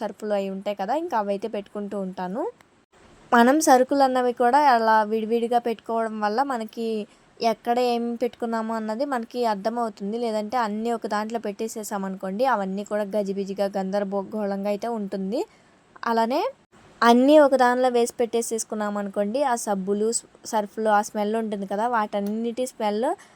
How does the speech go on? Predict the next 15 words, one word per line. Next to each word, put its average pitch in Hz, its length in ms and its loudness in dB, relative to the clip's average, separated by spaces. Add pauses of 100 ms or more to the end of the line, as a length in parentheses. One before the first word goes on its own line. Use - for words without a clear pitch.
(220)
మంచి 226 260 -2 (100)
మనం 220 280 -2
తినే 233 260 -2
ఫుడ్ 226 240 -2 (160)
ఐటమ్స్ 220 360 -6
ఉంటాయి 196 240 -6
కదా, 214 180 0
అంటే 208 260 -6
తాలింపు 202 400 0
దినుసులు 190 380 -6
కానీ 190 240 -4
అలాంటి 208 380 -2
వాటికి 208 340 -2
ఆ - 100 2
స్మెల్ 202 260 -6